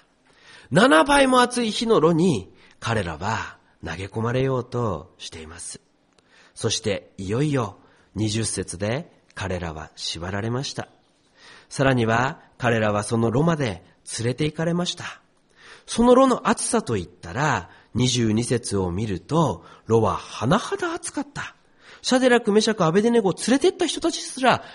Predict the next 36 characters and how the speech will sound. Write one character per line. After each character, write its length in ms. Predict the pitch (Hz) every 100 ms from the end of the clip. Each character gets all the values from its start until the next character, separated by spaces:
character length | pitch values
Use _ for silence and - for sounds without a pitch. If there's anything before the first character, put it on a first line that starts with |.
| -
焼 260 | 113 -
き 20 | -
殺 180 | 180
さ 140 | 202 214
れ 80 | 233
る 100 | 233
ほ 120 | 214
ど 100 | 220
の、 260 | 226 139 - - -
も 300 | 220 185 117
う 140 | 87 -
凄 420 | - - 240 302
ま 180 | 370 370
じ 240 | - 339
い、 220 | 196 - - _
凄 380 | - - - 349
ま 160 | - 381
じ 240 | - 392
い 60 | -
状 200 | 110 92
況 180 | 87
だ 80 | 76
っ 60 | -
た。 100 | - - - _ _ _ - -
そ 100 | 131
し 80 | 120
て 100 | 98
彼 260 | - 104
ら 120 | 85 80
は 360 | 151 151 87 - _
火 140 | - 120
の 140 | 104
中 320 | 87 82 73
に 280 | 71 113 240 - _ _
落 160 | 87 -
ち 280 | - 185